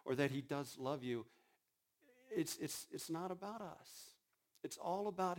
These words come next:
him and his character. Just read these verses. He's the main character. He's the main actor. He's the agent at work in this. We are receivers of it. We simply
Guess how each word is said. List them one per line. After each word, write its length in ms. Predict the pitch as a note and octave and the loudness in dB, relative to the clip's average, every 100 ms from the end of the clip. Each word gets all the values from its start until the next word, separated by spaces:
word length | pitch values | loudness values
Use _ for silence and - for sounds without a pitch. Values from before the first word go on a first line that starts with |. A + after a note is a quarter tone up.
| - | 2
him 380 | F3 D#3 A#2+ G#2 _ _ - | 2 2 0 -4 _ _ -8
and 140 | B2+ A#2+ | -4 -2
his 180 | C#3 | -4
character. 600 | - - C3 B2 - G2 G#2 _ _ _ _ | -6 -6 -6 -6 -8 -12 -14 _ _ _ _
Just 200 | - F#3 | -2 2
read 260 | F3+ G#3+ F3+ | 4 4 6
these 160 | G3+ D#3+ | 4 4
verses. 480 | F3+ G3+ - C3 | 6 6 4 0
He's 340 | - A3 B3+ - | 2 4 4 4
the 100 | F3+ | 2
main 480 | F3+ F#3 F#3 F3+ E3 - - _ _ _ _ _ _ | 8 12 12 12 6 -2 -20 _ _ _ _ _ _
character. 720 | - E3+ E3 D#3+ - A2+ G#2+ - _ _ - | -6 2 4 4 2 -6 -6 -12 _ _ -4
He's 160 | E3+ D#3+ | -2 0
the 100 | E3 | 2
main 300 | D3+ D3 C#3 - | 4 6 4 2
actor. 560 | C#3 C#3 - A#2 A2+ _ _ _ _ | 2 2 -4 -12 -12 _ _ _ _
He's 240 | D3 F3+ D#3 | 0 0 4
the 220 | D#3 C#3+ | 2 2
agent 440 | E3 D#3+ B2+ A#2+ A2+ C#3+ | 8 8 8 2 2 2
at 200 | C#3 - | 2 0
work 460 | B2+ C3+ A2+ - - _ _ _ - | 0 2 2 -2 -16 _ _ _ -2
in 240 | A#2+ A#2 | 0 0
this. 320 | A2+ G#2+ G2 B2+ | -2 -4 -6 0
We 200 | D#3+ D3 | 4 4
are 120 | B2 A#2 | 2 -2
receivers 720 | A#2 - D#3 C#3 A#2 G#2+ - - | -6 -4 -4 -4 -6 -8 -10 -10
of 180 | A2 | -8
it. 260 | G#2+ G#2 - - _ _ _ _ _ _ _ _ _ _ _ _ _ _ | -10 -14 -18 -20 _ _ _ _ _ _ _ _ _ _ _ _ _ _
We 80 | D#3 | 0
simply 560 | F#3 G3 F3 D3+ C3+ | 6 8 8 6 4